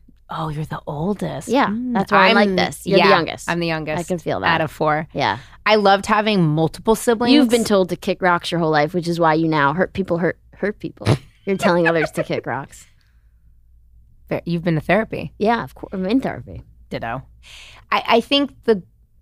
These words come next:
Speaker 1: I always liked being able to go to a different sibling when one was annoying me.
Speaker 2: Yeah.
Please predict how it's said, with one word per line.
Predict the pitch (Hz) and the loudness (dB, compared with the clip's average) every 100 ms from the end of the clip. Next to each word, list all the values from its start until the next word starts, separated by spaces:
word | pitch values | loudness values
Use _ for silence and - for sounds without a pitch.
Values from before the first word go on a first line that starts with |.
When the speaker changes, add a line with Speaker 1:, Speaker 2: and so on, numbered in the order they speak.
| _ _ | _ _
Speaker 1:
I | 202 | 4
always | 220 269 277 | 4 4 2
liked | 226 214 214 - | 2 2 2 -2
being | 180 175 | 0 2
able | 160 156 | 2 0
to | |
go | 147 165 | 2 2
to | 160 | 0
a | |
different | 147 - 160 - 143 | -2 -2 -4 -4 -8
sibling | - 160 151 127 67 151 | -6 -6 -6 -8 -12 -10
when | - 180 175 | 0 2 4
one | 165 165 | 4 2
was | 160 151 | 2 0
annoying | 147 139 117 | -2 -4 -6
me. | - - 165 - | -10 -12 -10 -4
Speaker 2:
Yeah. | 196 175 143 | 0 0 -2